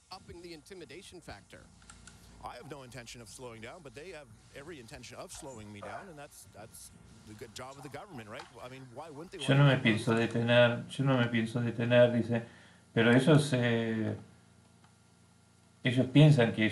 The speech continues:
Speaker 3: que, que me, que me, eso es lo que ellos piensan, están empeñados en hacer, en, en detenerme.
Speaker 2: As despicable as this. You know, there's a reason they don't want anybody <laughs> knowing what's going on, because it's, it's, it's,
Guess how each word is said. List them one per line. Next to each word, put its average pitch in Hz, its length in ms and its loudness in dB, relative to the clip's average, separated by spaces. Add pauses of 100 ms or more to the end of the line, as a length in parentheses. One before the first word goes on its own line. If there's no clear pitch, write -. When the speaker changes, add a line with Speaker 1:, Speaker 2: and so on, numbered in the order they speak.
(240)
Speaker 3:
que, 110 240 -4
que - 140 -10
me, 107 280 -6 (120)
que 107 80 -14
me, 104 220 -12 (560)
eso - 200 -4
es 110 60 -2
lo 110 100 -4
que 120 100 -6
ellos 113 280 -4
piensan, 117 560 -2 (420)
están 117 280 0
empeñados 110 500 0
en 110 80 -4
hacer, 113 440 0
en, 101 240 -4 (200)
en 107 160 -12
detenerme. 110 480 -6 (680)
Speaker 2:
As 113 80 -20
despicable 120 640 -18
as 92 120 -20
this. 101 340 -18 (720)
You 110 80 -14
know, 117 200 -16 (180)
there's 139 160 -16
a 143 60 -12
reason 143 400 -16
they 135 100 -14
don't 139 160 -16
want 131 160 -16
anybody 120 360 -18
<laughs> - 40 -16
knowing 143 180 -14
what's 123 140 -18
going 123 240 -18
on, 175 160 -16
because 117 260 -20
it's, - 220 -20
it's, 208 200 -20
it's, - 300 -18